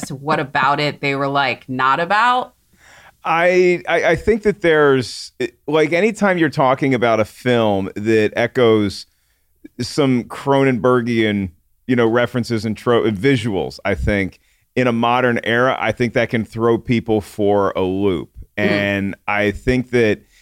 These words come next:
Speaker 2: this movie, if it sets itself up to be like, we're chasing this slasher that may or may not be a ghost, that may or may not be alive, and then it turns out to be something really, really different. And so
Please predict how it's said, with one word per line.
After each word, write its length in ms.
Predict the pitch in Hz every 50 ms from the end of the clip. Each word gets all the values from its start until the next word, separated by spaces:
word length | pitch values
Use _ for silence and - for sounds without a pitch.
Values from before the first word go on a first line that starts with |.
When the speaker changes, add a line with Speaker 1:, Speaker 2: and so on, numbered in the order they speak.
| _ _ -
Speaker 2:
this 300 | - 120 131 123 - -
movie, 600 | 117 113 131 147 156 151 127 127 117 113 113 -
if 320 | 92 120 117 104 - - _ - - 101 78 -
it 220 | 127 127 110 -
sets 300 | - - 147 143 147 -
itself 420 | 139 101 - - 135 123 117 101
up 140 | 135 131 131
to 100 | - 123
be 140 | 90 113 113
like, 120 | 110 104
we're 100 | - 110 107
chasing 420 | - - 120 113 107 - 117 110
this 160 | 95 98 92
slasher 800 | - - - 123 123 127 131 139 135 131 - - 101 98 95 - _ _ _ _ -
that 120 | 98 110 90
may 180 | 113 127 131
or 100 | 135 131
may 160 | 131 127 123
not 300 | 120 117 117 113 73 64
be 220 | 120 113 107 101 -
a 80 | -
ghost, 600 | 95 90 85 80 73 120 120 113 107 92 85 - -
that 100 | 110 110
may 100 | 117 120
or 100 | 123 120
may 100 | 120 117
not 220 | 113 113 110 107
be 100 | 113 110
alive, 580 | 104 98 95 92 98 107 110 110 104 95 92 76
and 80 | 98
then 120 | 104 104 104
it 100 | 98 -
turns 240 | - 117 110 104 117
out 140 | 113 107
to 60 | 95 95
be 100 | 98 92
something 440 | - 113 104 98 - 104 98 90
really, 400 | 87 101 113 123 120 113 110 107
really 380 | 101 82 92 110 110 107 104 95
different. 480 | 85 - 120 120 117 - - 110 101 98
And 160 | 95 92 -
so 460 | - - 110 104 101 101 98 92 -